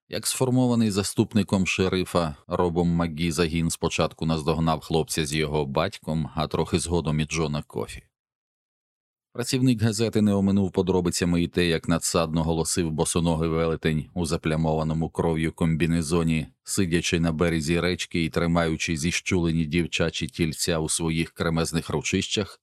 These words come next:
наче то були усього лише дві великі ляльки.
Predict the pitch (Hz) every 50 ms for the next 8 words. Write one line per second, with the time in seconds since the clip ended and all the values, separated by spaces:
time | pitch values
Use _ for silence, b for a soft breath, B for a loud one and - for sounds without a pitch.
0 | - - 90 - - 95 - - 90 82 87 90 90 90 87 85 82 - - 90
1 | 85 90 87 82 82 - - 90 85 80 73 73 87 85 85 82 80 82 85 80
2 | 78 80 - - - 80 73 71 73 65 - - - - - -